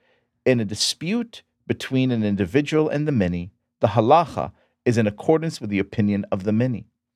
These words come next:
Although you are the Nasi, or the president, it is appropriate to act in accordance with the opinion of the many.'" What are we to take from the story? Of course, there's a wise counsel about majority rule and how you should try to avoid disputation for disputation's sake.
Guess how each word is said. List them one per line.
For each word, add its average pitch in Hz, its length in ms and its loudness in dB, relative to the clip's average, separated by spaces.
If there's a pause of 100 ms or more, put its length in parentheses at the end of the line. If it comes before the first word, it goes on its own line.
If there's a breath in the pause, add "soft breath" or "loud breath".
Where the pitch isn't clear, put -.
(300 soft breath)
Although 131 320 6
you 165 260 0
are 131 160 6
the 113 120 -2
Nasi, 107 540 -2 (360)
or 92 120 2
the - 100 -8
president, 131 540 -2 (300 soft breath)
it 151 140 4
is 135 220 0
appropriate 120 680 2
to - 140 2
act 113 260 4
in 107 100 -2
accordance 135 580 -4
with 92 120 -8
the 87 80 0
opinion 101 500 -2
of 90 140 -4
the 98 80 -2
many.'" 85 320 -4 (1040)
What 277 180 8
are 302 80 2
we 226 140 -4
to 180 100 -4
take 98 320 0
from 98 140 0
the 87 80 -4
story? 58 420 -4 (380)
Of - 100 2
course, 127 340 4 (280 soft breath)
there's 196 200 4
a 165 60 4
wise 147 340 4
counsel 131 520 2
about 92 320 4
majority 123 480 2
rule 165 340 0 (240 soft breath)
and 180 100 2
how 247 100 6
you 277 120 -2
should - 160 -8
try 185 220 4
to 180 100 -2
avoid 139 320 2
disputation 135 720 -2
for 120 240 2
disputation's 113 800 -2
sake. - 400 2